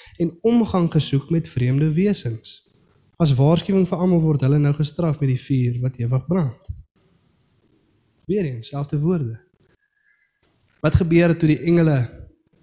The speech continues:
aan Abraham verskyn by die bome van Mamre? Dan stuur hy die engele om na Lot toe te gaan, en as die twee engele by Lot se deur kom, dan kom die mans van die stad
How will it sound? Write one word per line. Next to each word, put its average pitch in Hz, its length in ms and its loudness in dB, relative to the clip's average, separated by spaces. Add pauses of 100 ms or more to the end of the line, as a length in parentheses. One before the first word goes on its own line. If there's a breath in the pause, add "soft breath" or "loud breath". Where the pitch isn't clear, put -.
(180)
aan 147 340 0
Abraham 160 420 2
verskyn 135 500 -2 (1200)
by 143 80 -2
die 139 80 0
bome 147 260 2
van 143 180 0
Mamre? 139 340 -2 (720)
Dan 127 100 -6
stuur 170 200 0
hy 160 100 2
die 139 100 -2
engele 165 220 4
om 156 100 4
na 143 100 2
Lot 147 220 0
toe 165 80 2
te 147 140 -4
gaan, 151 220 -2
en 143 120 -2
as 131 120 -4
die 135 100 -4
twee 180 180 -2
engele 170 300 0
by 139 160 0 (420 loud breath)
Lot 165 220 2
se 151 100 0
deur 160 320 4
kom, 135 160 0
dan 123 80 0
kom 160 160 -2
die 147 80 0
mans 139 320 -2
van 156 80 -2
die 139 80 0
stad - 400 -8